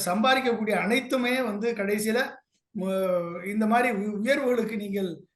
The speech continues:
பே பண்ணிட்டு கடைசியில சேமிப்புக்கு வழி இல்லாமல் மக்கள் வந்து கடன் வாங்க வேண்டிய சூழலுக்கு தள்ளப்படுவார்கள். இதுதான் இன்னைக்கு இருக்கக்கூடிய பிரச்சனை. இதை உணர்ந்து, அரசு உணர்ந்து அதுக்கான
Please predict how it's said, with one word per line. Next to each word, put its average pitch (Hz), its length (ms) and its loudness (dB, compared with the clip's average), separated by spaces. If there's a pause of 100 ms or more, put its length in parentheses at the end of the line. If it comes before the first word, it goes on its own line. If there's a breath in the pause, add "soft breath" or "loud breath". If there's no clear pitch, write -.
(100)
பே 254 180 6
பண்ணிட்டு 220 360 -2
கடைசியில 220 340 -2 (100)
சேமிப்புக்கு 240 520 2
வழி 208 160 0
இல்லாமல் 208 460 -2 (280)
மக்கள் 202 380 -2
வந்து 202 240 -2
கடன் 233 320 -2
வாங்க 247 260 0
வேண்டிய 202 340 0
சூழலுக்கு 233 360 -2
தள்ளப்படுவார்கள். 156 680 -4 (360)
இதுதான் 190 300 2
இன்னைக்கு 247 260 4
இருக்கக்கூடிய 220 340 4
பிரச்சனை. - 360 0 (440)
இதை 233 260 6
உணர்ந்து, 277 340 4
அரசு 247 420 4
உணர்ந்து 233 420 4
அதுக்கான 226 480 2